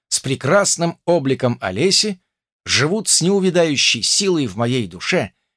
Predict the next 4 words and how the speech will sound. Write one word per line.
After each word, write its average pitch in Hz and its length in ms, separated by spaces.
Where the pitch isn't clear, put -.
эти 170 380
пылающие 151 880
вечерние 117 720
зори, 87 580